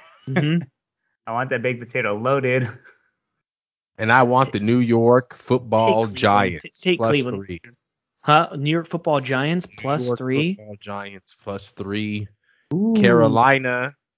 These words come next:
Speaker 3: they've been so, so. I, I, you know what? Actually, man, Carolina's gonna be pissed. I just remembered they lost that game to Minnesota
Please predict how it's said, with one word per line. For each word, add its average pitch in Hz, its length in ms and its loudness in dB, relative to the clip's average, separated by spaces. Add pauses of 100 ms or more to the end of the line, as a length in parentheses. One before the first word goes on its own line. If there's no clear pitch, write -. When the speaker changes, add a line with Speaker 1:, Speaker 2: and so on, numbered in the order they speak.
(280)
Speaker 3:
they've 98 220 -6
been 95 480 -4 (140)
so, 160 400 2
so. 113 360 -6
I, 170 320 0 (260)
I, 185 220 2
you 165 140 0
know 233 140 6
what? 226 280 4
Actually, 156 720 -2
man, 135 300 4
Carolina's 170 680 -2
gonna 143 160 -4
be 113 120 -6
pissed. 156 380 -4
I 127 80 -2
just 127 240 -8
remembered 127 600 0 (360)
they 131 400 6
lost 147 560 2
that 107 300 -2
game 110 540 -6
to - 100 -10
Minnesota 113 840 0